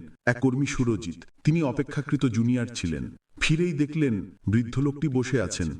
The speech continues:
আর সবাই তাকে নিয়ে হাসাহাসি করছে। সুরজিৎ অস্বস্তি বোধ করলেন। তিনি এগিয়ে গিয়ে ভদ্রভাবে জিজ্ঞেস করলেন,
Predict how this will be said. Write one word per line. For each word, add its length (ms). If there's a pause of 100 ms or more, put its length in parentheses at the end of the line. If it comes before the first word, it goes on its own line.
(200)
আর 80
সবাই 340
তাকে 280
নিয়ে 160
হাসাহাসি 540
করছে। 420 (280)
সুরজিৎ 400
অস্বস্তি 440
বোধ 220
করলেন। 380 (320)
তিনি 200
এগিয়ে 320
গিয়ে 420 (160)
ভদ্রভাবে 600
জিজ্ঞেস 360
করলেন, 500